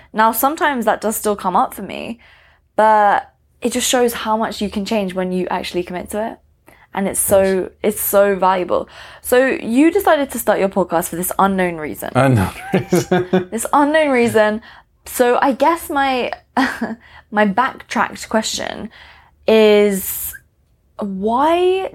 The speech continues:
Speaker 1: do you feel that creating a university about having a growth mindset
Speaker 2: Yeah.
Speaker 1: is so critical?
Speaker 2: Well, Growth Mindset University is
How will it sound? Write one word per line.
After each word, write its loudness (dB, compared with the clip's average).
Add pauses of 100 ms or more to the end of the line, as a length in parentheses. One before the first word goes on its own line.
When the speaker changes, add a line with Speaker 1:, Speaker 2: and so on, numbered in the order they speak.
Speaker 1:
do -2
you 2
feel 4
that 0
creating -2
a 2
university 0 (500)
about 0 (220)
having -2
a 0
growth 2
mindset -2
Speaker 2:
Yeah. -4 (420)
Speaker 1:
is 0
so 2 (120)
critical? -10 (560)
Speaker 2:
Well, 4
Growth 4
Mindset 2
University 4
is 0